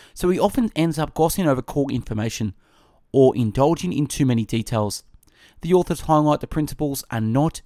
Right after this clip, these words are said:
a mathematical formula, which will guarantee your ideas will stick, but they are proven methods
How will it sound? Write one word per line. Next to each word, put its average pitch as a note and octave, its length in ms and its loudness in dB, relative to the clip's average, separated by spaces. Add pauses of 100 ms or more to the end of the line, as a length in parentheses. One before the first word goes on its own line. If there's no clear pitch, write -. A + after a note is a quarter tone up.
(140)
a - 80 -8
mathematical G#2+ 580 -4
formula, E3+ 480 0 (360)
which A#3+ 200 -2
will G#3+ 80 -4
guarantee E3+ 420 -2
your C#3 240 0
ideas A2+ 400 -2
will - 80 -12
stick, - 400 -4 (260)
but - 160 -6
they C3+ 220 2
are A#2 100 2
proven G3+ 360 0
methods A2+ 460 -2